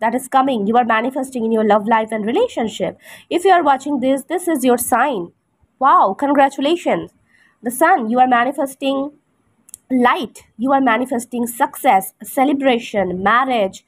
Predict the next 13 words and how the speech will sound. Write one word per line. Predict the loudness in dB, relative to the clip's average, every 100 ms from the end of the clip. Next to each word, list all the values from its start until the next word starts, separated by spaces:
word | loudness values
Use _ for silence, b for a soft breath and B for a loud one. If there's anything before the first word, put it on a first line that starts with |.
| b b b 0
Um, | 2 4 4 2 -2 -8
if | -4
you | 0
are | 0
trying | 2 0 0
for | -4 -6
pregnancy, | -4 -4 0 -2 -2 0 2
then | 4 2 0 -4 _ _ _
yes, | 0 2 0 -4 -4
uh, | 0 0 0
it's | -2 -2 2
also | 2 2 0 0 0 B B
manifesting, | -2 0 0 -4 -8 -8 -14 -18